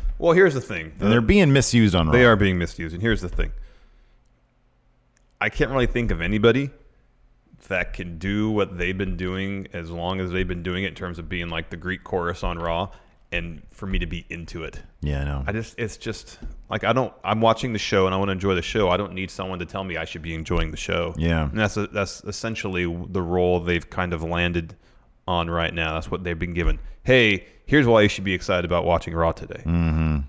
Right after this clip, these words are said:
Speaker 1: I like the Street Profits. I think Montez, Angelo, I think they're both great. Tons of charisma.
Speaker 2: Terrific.
Speaker 1: They've gotten really good in the ring.
Speaker 2: Terrific.
Speaker 1: Um, sky's the limit for 'em.
Speaker 2: Yeah.
Speaker 1: But I wanna see them do what they do best,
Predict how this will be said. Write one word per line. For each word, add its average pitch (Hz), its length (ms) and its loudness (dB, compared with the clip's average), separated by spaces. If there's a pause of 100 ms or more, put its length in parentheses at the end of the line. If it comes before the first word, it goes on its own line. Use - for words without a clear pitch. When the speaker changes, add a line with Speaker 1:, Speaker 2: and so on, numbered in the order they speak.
Speaker 1:
I 95 140 0
like 101 240 0
the 95 60 -8
Street - 200 -6
Profits. 87 300 0
I 87 80 -2
think 90 320 -10
Montez, 90 600 -2 (280)
Angelo, 87 460 -2
I 90 60 -2
think 90 180 -8
they're 85 80 -6
both 82 260 -4
great. 101 280 0 (280)
Tons 113 220 0
of 101 80 -4
charisma. 95 540 0
Speaker 2:
Terrific. 110 260 4
Speaker 1:
They've 92 80 -4
gotten 92 220 0
really 104 240 4
good 104 120 4
in 95 60 0
the 87 80 -2
ring. 85 320 -2
Speaker 2:
Terrific. - 340 0
Speaker 1:
Um, 82 460 -2 (240)
sky's 120 360 6
the 101 40 -2
limit 104 180 0
for 85 200 -4
'em. 87 180 -10
Speaker 2:
Yeah. 82 220 -2 (1000)
Speaker 1:
But 110 80 4
I 120 80 6
wanna 127 180 2
see 117 200 0
them 101 200 2
do 98 120 2
what 90 100 2
they 92 100 4
do 90 160 4
best, 98 380 2